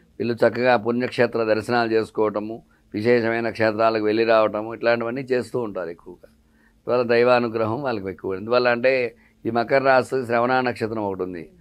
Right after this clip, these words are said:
అది విష్ణుమూర్తి నక్షత్రం. ఆ నక్షత్రం వారికి విష్ణు అనుకూలత అనేది ఎక్కువగా ఉంటుంది.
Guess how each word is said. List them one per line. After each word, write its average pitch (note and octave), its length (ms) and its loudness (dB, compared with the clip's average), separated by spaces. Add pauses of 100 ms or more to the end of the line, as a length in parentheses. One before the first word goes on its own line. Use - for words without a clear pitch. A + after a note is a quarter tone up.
(160)
అది A2+ 140 -2
విష్ణుమూర్తి D3 500 -4
నక్షత్రం. G#2 440 -8 (460)
ఆ A2+ 500 0
నక్షత్రం B2 380 -2
వారికి B2 260 -2
విష్ణు C3 340 -4
అనుకూలత B2 500 -2
అనేది A#2 280 -8
ఎక్కువగా G#2 300 -10
ఉంటుంది. D2 200 -16